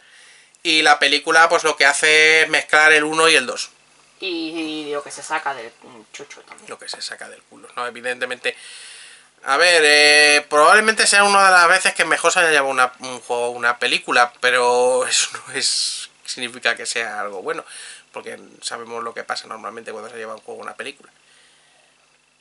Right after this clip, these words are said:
Speaker 1: Pero la gente tiene cariño, la recuerda con, con cariño. Yo en su día me la vi, me la vi en el estreno, me,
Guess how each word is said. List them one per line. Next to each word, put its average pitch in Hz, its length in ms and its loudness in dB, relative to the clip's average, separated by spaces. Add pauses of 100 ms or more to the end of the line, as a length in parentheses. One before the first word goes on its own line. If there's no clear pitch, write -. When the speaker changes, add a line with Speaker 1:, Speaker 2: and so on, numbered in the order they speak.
(140)
Speaker 1:
Pero 123 460 -6
la 123 100 -6
gente 131 280 -4
tiene 170 240 -2
cariño, 147 340 0
la 190 80 2
recuerda 139 480 0
con, 139 440 -8
con 127 180 -16
cariño. 123 300 -2
Yo 135 160 -4
en 120 40 -4
su 117 160 -10
día 117 160 -2
me 120 120 -10
la 104 120 -14
vi, 113 180 -16 (600)
me 98 60 -18
la 107 60 -20
vi 113 100 -14
en 117 80 -16
el 110 60 -18
estreno, 123 360 -18
me, - 160 -20